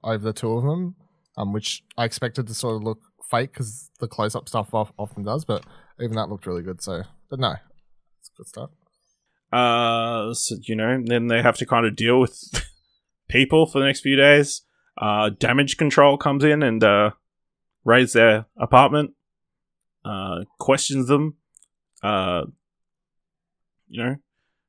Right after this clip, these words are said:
Speaker 2: actually, this is, I can't believe that's the first time M J has met Aunt May. That's kind of weird. <laughs> Like,
Speaker 1: Hmm.
Speaker 2: almost having s-, uh, thinking they have having sex in his room. Uh, you know, then there, you know, a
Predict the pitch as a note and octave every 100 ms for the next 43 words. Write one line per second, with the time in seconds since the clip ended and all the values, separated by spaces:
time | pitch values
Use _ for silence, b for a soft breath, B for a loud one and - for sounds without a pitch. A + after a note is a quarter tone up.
0 | _ _ D3 E3+ D#3 F#3+ F#3+ - D#3 D#3
1 | G3 G3 F#3 E3 D3 - D3+ A#2+ A#2+ B2+
2 | A#2+ A2+ A2+ A#2 A#2+ B2 A#2+ _ _ A#2
3 | G2+ A2+ D#3 _ _ _ - - - C3
4 | B2 C#3+ - - - _ _ _ _ _
5 | _ _ _ _ _ _ _ _ _ _
6 | _ _ - E3 E3 D3 _ - A#2 B2
7 | A#2+ B2+ A#2+ A2+ - - _ - - A#2
8 | - A#2+ A#2 C3 B2 B2 A#2 B2 A#2+ B2+
9 | B2 A#2+ A#2+ B2+ E3 - _ _ - F#2+
10 | A2 A2+ A2+ A2+ _ _ _ _ _ _
11 | _ _ _ _ _ _ _ - E3+ D3+
12 | C3+ C3+ C#3 C3+ B2+ A2+